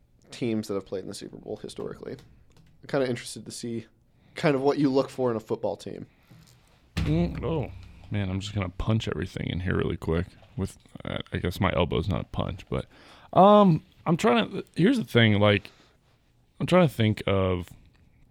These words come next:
Speaker 2: like, at least Super Bowls I've watched, because I'm not gonna say, like, "Oh, uh, in nineteen seventy-nine."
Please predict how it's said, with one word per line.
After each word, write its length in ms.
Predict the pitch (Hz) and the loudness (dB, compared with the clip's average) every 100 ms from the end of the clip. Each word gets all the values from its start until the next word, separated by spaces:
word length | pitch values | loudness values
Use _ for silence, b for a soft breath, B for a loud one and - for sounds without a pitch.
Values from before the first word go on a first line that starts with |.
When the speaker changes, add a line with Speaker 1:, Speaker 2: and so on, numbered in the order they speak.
| _ _ _ _ _ _ _ - - - - | _ _ _ _ _ _ _ -20 -20 -20 -4
Speaker 2:
like, 160 | 104 113 | -2 2
at 60 | |
least 180 | 104 101 | 2 0
Super 160 | 98 101 | -4 -2
Bowls 200 | 98 - | -2 -2
I've 120 | - | -8
watched, 420 | - - - - - | -6 -4 -4 -6 -12
because 260 | - 98 | -6 -6
I'm 100 | 95 | -2
not 180 | 98 98 | -4 -4
gonna 140 | 101 | -6
say, 160 | 95 - | -6 -6
like, 220 | 92 95 - | -6 -4 2
"Oh, 260 | 135 127 | 4 6
uh, 180 | 113 - 143 | 4 4 2
in 220 | 95 98 | 2 0
nineteen 500 | 123 131 - 123 101 | 0 0 -2 -2 -2
seventy-nine." 920 | - - 120 110 95 92 101 104 - | 0 2 4 4 0 0 0 -2 -6